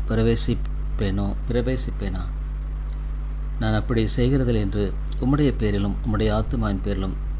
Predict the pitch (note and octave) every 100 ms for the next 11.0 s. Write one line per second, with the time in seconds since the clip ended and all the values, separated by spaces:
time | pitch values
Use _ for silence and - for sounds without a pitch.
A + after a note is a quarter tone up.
0 | - - - - A#2 C3+ D3+ D3 B2+ -
1 | A2 G2+ G2+ G2 - - G2+ F#2+ - -
2 | - - - - - - - - - -
3 | - - - E3+ B2+ B2+ B2 A#2+ B2 A2+
4 | A#2 A2 G#2 G2+ G2+ - G2+ - B2+ C#3
5 | D#3 C#3 C#3+ G#2 G2 - - - - -
6 | - A#2+ A#2+ - C3+ C3+ B2 G2+ G#2 -
7 | - A2+ A2+ B2 C#3 C3+ - B2+ A#2+ -
8 | C#3 G#2+ G2+ G2+ - A2 A2 - G2+ G2
9 | G2 F#2 F#2+ - - - - - - -
10 | F3 F3+ E3+ B2+ B2+ A#2+ A2 G#2+ A#2